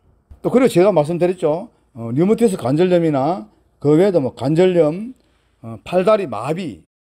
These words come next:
아, 이런 질환에도 아주 좋고 또 만성 위장 염증,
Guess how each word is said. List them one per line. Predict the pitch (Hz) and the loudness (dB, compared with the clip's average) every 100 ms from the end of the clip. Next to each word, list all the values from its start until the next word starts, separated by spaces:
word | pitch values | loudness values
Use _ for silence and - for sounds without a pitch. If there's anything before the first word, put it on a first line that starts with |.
| - | -16
아, | 135 - | -16 -4
이런 | 247 277 285 | 0 2 0
질환에도 | - 214 240 196 147 143 208 233 _ _ _ _ - | -4 0 2 2 -2 -2 -6 -10 _ _ _ _ -8
아주 | 226 254 | -4 0
좋고 | 175 - 202 147 101 - | 0 2 2 2 0 0
또 | 233 185 165 87 - _ _ _ | 2 4 2 -4 -12 _ _ _
만성 | 113 180 240 262 262 254 226 | -4 -4 -2 -2 -2 -4 -4
위장 | 147 147 202 233 240 240 _ _ 127 | -2 2 2 2 -4 -8 _ _ -8
염증, | 131 160 214 - 202 - | 0 0 0 -4 -6 -6